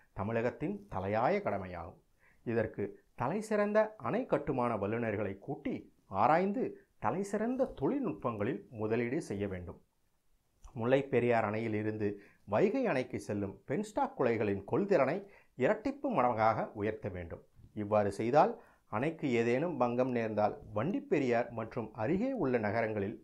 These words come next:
பாதிப்பை குறைக்கலாம். இதற்கெல்லாம் மேலாக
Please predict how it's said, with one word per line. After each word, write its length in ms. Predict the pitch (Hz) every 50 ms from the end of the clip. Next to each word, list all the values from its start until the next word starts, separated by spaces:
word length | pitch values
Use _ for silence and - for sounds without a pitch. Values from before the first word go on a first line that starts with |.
| - 101
பாதிப்பை 540 | 101 98 110 123 127 - - 104 127 - - -
குறைக்கலாம். 480 | - 104 92 - - 98 90 82 - - _ _ _ _ _ _ _ _ _ _ _
இதற்கெல்லாம் 640 | - 117 107 117 110 - - 110 113 160 220 240 220
மேலாக 640 | 175 135 135 135 131 123 - 180 170 104 - -